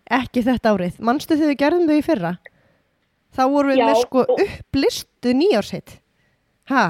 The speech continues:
Speaker 2: Er það?
Speaker 1: Já, gamlársþátturinn okkar í fyrra, hann var svo skipulagður, þaulskipulagður. Hérna erum
Speaker 2: Hlustaðir
Speaker 1: við
Speaker 2: á hann?
Speaker 1: Nei, nei, nei, ég man bara eftir
Speaker 2: Nei.
Speaker 1: því.
Speaker 2: Ó.
Speaker 1: Ég, hérna, ég man ekkert samt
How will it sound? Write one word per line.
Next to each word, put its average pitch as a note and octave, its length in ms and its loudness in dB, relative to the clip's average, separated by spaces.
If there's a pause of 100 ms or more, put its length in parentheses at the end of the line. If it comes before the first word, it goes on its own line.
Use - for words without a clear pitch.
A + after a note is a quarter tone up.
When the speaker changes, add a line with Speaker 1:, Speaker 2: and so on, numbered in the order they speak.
(120)
Speaker 2:
Er D4+ 160 -2
það? A#4 320 -2
Speaker 1:
Já, G#3 160 2 (180)
gamlársþátturinn B3 760 0
okkar G#3 160 -2
í G3 40 -4
fyrra, G#3+ 280 0 (160)
hann A3 260 -4
var A#3+ 140 -2
svo D#4+ 100 -8
skipulagður, G3+ 580 -4
þaulskipulagður. A#3 960 -4 (680)
Hérna A#3 200 -2
erum B3+ 160 2
Speaker 2:
Hlustaðir A#3+ 80 2
Speaker 1:
við F#4+ 160 2
Speaker 2:
á D#4 80 0
hann? G3+ 220 -4 (100)
Speaker 1:
Nei, A3 480 0 (160)
nei, C4+ 100 -4
nei, A3+ 140 -4
ég G3 80 -2
man C#4 160 -2
bara - 160 -2
eftir A3+ 80 -6
Speaker 2:
Nei. F#3 160 -6
Speaker 1:
því. - 20 -16 (640)
Speaker 2:
Ó. A3+ 540 -4 (320)
Speaker 1:
Ég, A#3 240 -2
hérna, A3+ 340 -2 (1080)
ég A#3 200 -2
man A3+ 160 0
ekkert D4 320 -6
samt C4+ 300 -10